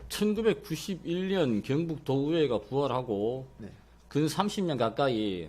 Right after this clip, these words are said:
Speaker 1: 하나의 정당만으로 경북 도의회가 구성되고 운영되어 왔던 것 같습니다.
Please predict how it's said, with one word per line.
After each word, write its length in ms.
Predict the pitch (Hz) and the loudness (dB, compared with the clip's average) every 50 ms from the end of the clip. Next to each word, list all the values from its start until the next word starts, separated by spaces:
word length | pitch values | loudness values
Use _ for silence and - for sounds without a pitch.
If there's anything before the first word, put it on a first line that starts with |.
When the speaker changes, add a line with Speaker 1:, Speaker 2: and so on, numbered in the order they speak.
| - - - | -14 -10 -8
Speaker 1:
하나의 340 | 147 147 156 175 170 143 | -4 0 2 2 2 2
정당만으로 1040 | - 135 135 147 147 147 135 131 123 120 123 131 131 123 110 98 104 117 131 139 135 - - - - - - - | 0 0 -2 0 0 0 0 0 2 0 0 0 0 -2 0 0 0 0 -2 -4 -8 -12 -20 -20 -20 -20 -20 -8
경북 360 | - 131 135 143 147 147 127 - | -2 -2 0 0 0 -2 -2 0
도의회가 540 | 131 127 123 139 151 147 147 131 127 127 | 0 0 2 2 2 2 2 2 2 -2
구성되고 720 | 113 - 113 - - 127 123 131 135 127 139 143 139 101 104 | -4 -4 -6 -8 -6 -4 -4 -4 -2 0 0 0 0 -2 -2
운영되어 420 | 143 151 143 135 120 120 123 120 | -2 -2 -2 -2 -2 -2 -2 -2
왔던 300 | 113 110 107 - 113 110 | 0 -2 -2 -4 -6 -6
것 80 | 110 104 | -6 -6
같습니다. 480 | 101 95 - 107 95 90 87 82 82 | -6 -8 -8 -8 -8 -8 -10 -12 -14